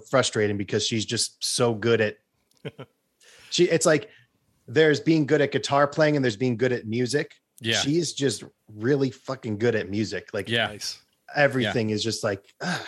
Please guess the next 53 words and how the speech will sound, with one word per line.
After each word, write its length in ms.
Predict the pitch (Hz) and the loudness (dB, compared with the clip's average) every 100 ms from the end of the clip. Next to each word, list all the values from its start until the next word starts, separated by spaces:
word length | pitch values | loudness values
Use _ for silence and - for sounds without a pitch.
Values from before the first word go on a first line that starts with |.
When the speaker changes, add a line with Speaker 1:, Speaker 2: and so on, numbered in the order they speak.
| - - | -14 -10
Speaker 1:
why'd 260 | - 170 | -4 -2
you 100 | 185 | -2
think 240 | - 180 156 | -2 -2 -2
of 120 | 104 | -2
that? 240 | 110 98 - | -2 -2 -6
And 100 | 120 | -2
why 140 | 120 139 | 2 4
is 140 | 139 | 4
it 120 | 135 | 0
so 220 | - 165 127 | 2 4 4
good? 360 | 143 139 110 | 4 4 2
And 300 | 123 131 117 - - | -2 -4 -4 -8 -2
why 220 | 117 135 | 2 2
didn't 240 | 131 135 | 2 2
I 140 | 139 151 | 4 4
think 240 | 127 101 | 2 -4
of 80 | 113 | -2
that?" 260 | 113 107 104 _ - - - | 0 0 -2 _ -20 -20 -16
Speaker 3:
Yeah. 200 | 107 107 - _ - | -12 -12 -14 _ -20
Speaker 1:
Stuff 280 | - 139 110 | -4 -2 0
like 140 | 110 | -2
that. 320 | 110 110 - _ - | 0 0 -2 _ -20
Speaker 2:
Uh, 40 | - - 208 | -20 -18 -12
y-, 200 | 190 262 | -12 -4
you 140 | 185 175 | 0 2
know, 80 | |
you, 380 | 156 156 196 180 170 | 2 0 -2 -4 -6
you, 300 | 156 170 165 | -6 -6 -6
you, 220 | 147 160 | -8 -6
you 120 | 147 165 | -8 -4
touched 280 | 202 214 180 | -4 -2 -2
on 120 | 160 | -2
something 400 | 175 160 165 143 | -4 -4 -4 -2
that 240 | 135 117 139 | -2 -2 -8
we 120 | 170 | -6
talked 280 | - 180 175 | -4 -4 -6
to 60 | - | -10
Phil 260 | - 165 160 | -2 -2 0
McKnight 500 | 135 - 131 127 120 | -2 -2 -2 -2 -4
not 240 | 98 113 | -10 -8
long 260 | 104 98 90 | -8 -8 -10
ago. 280 | 92 85 - | -12 -12 -6
I, 160 | 143 - | -6 -4
you 160 | 139 143 | -2 0
know 140 | 131 | 0
Phil, 280 | - 110 80 | -2 -4 -4
right? 200 | 120 123 | -2 0
Speaker 1:
Yeah, 100 | 180 | 2
of 120 | - - | 0 0
course. 240 | 123 104 | -2 -2
Speaker 2:
Um, 340 | 120 101 - _ - | -6 -6 -12 _ -10
yeah. 180 | 113 - _ _ _ | -10 -10 _ _ _
Um, 500 | 123 120 110 101 92 | -2 0 -2 -6 -10